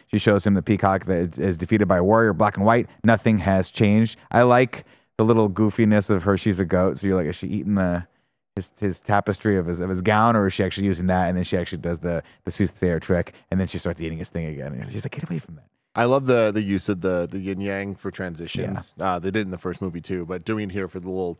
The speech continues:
Speaker 2: training montage sequence, and then it kinda ending and then being like the warrior in black and white, and it's like, it's a fucking panda, but it's also a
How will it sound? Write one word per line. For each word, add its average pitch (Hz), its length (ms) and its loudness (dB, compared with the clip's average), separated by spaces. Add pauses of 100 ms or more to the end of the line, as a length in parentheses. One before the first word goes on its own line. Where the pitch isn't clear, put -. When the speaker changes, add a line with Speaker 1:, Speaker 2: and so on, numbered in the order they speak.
Speaker 2:
training 95 300 -4
montage 90 640 -6
sequence, 92 500 -8
and 98 120 -8
then 95 100 -6
it 98 100 -8
kinda 101 240 -6
ending 98 240 -6
and 92 80 -6
then 90 120 -8
being 92 160 -6
like 90 200 -8
the 110 100 -4
warrior 95 520 -4
in 92 80 -8
black 90 320 -8
and 92 100 -6
white, 87 320 -10
and 90 140 -12
it's - 100 -18
like, 69 120 -14
it's - 100 -20
a - 60 -18
fucking 107 340 -12
panda, 110 420 0
but 101 120 -6
it's 98 160 -4
also 117 240 -4
a - 80 -14